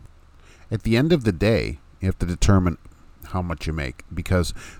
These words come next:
there's two hours and then twenty-five an hour, and there's also four hours, twelve dollars an hour, and then there's no detention at all. So what is the number at the end of the year versus how much time it took you to make that money? That, I think,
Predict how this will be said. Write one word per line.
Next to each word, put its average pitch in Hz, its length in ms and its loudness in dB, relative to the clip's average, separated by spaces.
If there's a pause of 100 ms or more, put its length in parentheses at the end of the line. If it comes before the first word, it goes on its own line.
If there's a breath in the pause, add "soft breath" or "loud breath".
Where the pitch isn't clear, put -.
there's 127 220 4
two 139 240 6
hours 131 360 4
and 98 200 -2
then 95 120 0
twenty-five 127 580 2
an 131 80 2
hour, 135 300 2
and 104 160 2
there's 101 160 4
also 107 420 4
four 113 360 4
hours, 113 380 0 (160)
twelve 107 340 2
dollars 127 320 0
an 120 80 -4
hour, 120 420 -6
and 98 160 -6
then 95 140 -4
there's 87 320 -4 (320)
no 87 260 0
detention 95 540 -2
at 87 80 0
all. 92 220 -4 (380 loud breath)
So 92 340 6 (160)
what 107 280 4
is 101 220 0
the 92 140 2
number 101 480 4
at 98 100 -2
the 87 160 0
end 95 140 0
of 90 100 0
the 87 100 -2
year 92 220 2
versus 92 500 -2
how 101 200 -2
much 101 280 0
time 92 280 0
it - 140 -6
took - 300 -2
you 78 200 0
to 98 160 2
make 87 260 0
that 76 180 0
money? 80 340 -4 (440 soft breath)
That, 92 300 0
I 92 120 -6
think, 90 300 -6